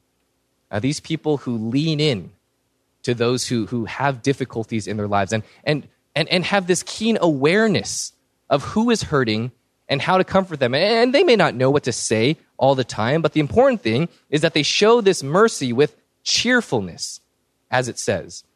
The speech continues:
Showing mercy with cheerfulness is saying, "Even though it's hard right now, even though I, I don't even really know what to say, and, and even though things are, these are pretty awkward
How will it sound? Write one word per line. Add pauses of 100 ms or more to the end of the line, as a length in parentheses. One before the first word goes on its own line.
(840)
Showing
mercy
with
cheerfulness (240)
is
saying, (240)
"Even
though
it's
hard
right
now, (380)
even
though
I, (140)
I
don't
even
really
know
what
to
say,
and,
and
even
though
things
are, (160)
these
are
pretty
awkward